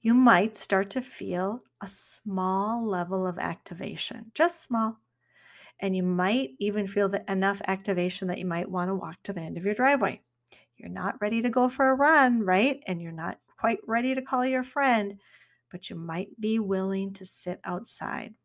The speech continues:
The other thing that we know about this model is that we need co-regulation.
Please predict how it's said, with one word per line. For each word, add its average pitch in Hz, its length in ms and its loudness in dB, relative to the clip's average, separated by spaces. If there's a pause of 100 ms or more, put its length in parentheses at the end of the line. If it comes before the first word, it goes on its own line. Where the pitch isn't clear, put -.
(840)
The 208 180 -4
other 349 260 6
thing 214 280 0
that - 140 0
we 190 180 0
know 175 440 0
about 175 420 0
this 175 280 -4
model 202 760 0 (1000)
is 180 180 -2
that 175 220 2
we 185 220 0
need 190 500 0 (200)
co-regulation. 170 1040 -6